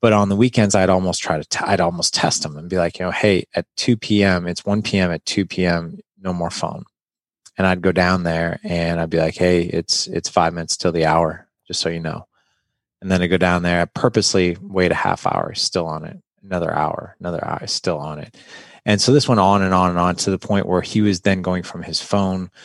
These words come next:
to the PlayStation to go watch YouTube and all that stuff through that. And then it became like, "I'm just gonna go from one screen to the other." And I told him, I was like, "Listen, if you can't be disciplined about this, we're taking him away."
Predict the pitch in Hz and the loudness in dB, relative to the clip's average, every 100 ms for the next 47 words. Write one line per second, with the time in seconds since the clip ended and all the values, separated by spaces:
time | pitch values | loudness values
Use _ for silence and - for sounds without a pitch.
0 | - - _ _ - 104 92 - 101 98 | -20 -20 _ _ 0 2 2 0 2 2
1 | - 95 90 - 92 - 90 90 90 87 | 2 2 2 -2 -4 -6 0 2 2 0
2 | 85 - 90 85 - - - - 98 95 | -2 -2 0 0 0 -2 -4 -6 -4 -2
3 | - 98 92 87 87 85 85 82 90 90 | 0 0 0 0 -2 -4 -8 -2 0 0
4 | - 92 - 90 85 95 92 92 - - | 0 -2 -2 -8 0 2 4 0 -6 -20
5 | - _ 98 104 107 98 95 104 104 95 | -20 _ 0 4 4 2 0 0 2 2
6 | 92 104 113 - 104 101 95 95 95 92 | 0 0 -2 0 2 2 0 -2 -2 -2
7 | - - 92 85 80 80 95 85 - - | -4 -4 -4 -4 -4 2 2 2 -4 -16
8 | _ _ _ _ _ _ 101 98 95 - | _ _ _ _ _ _ 0 2 0 0
9 | 117 107 101 95 92 90 87 87 98 - | 0 2 2 2 2 0 -2 0 0 0
10 | 90 85 104 107 107 - 107 101 92 98 | -4 -4 0 0 0 -2 0 0 -2 -4
11 | 85 107 - 90 90 87 78 - 87 80 | -2 -2 -2 -2 -4 -2 -2 -2 -4 -4
12 | - 82 - 85 82 78 76 - | -6 -6 -6 -6 -8 -8 -8 -8